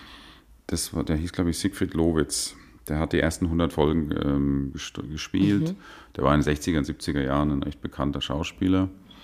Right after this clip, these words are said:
Speaker 1: Und bei dem hab ich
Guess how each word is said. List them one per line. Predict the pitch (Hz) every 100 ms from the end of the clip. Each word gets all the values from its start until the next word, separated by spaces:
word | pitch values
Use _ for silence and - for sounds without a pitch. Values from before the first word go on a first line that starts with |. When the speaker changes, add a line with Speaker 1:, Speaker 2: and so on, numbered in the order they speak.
| - - - - - - -
Speaker 1:
Und | 92 85 - - -
bei | 82
dem | - - 95 113 131 117
hab | 110
ich | 104 101 - -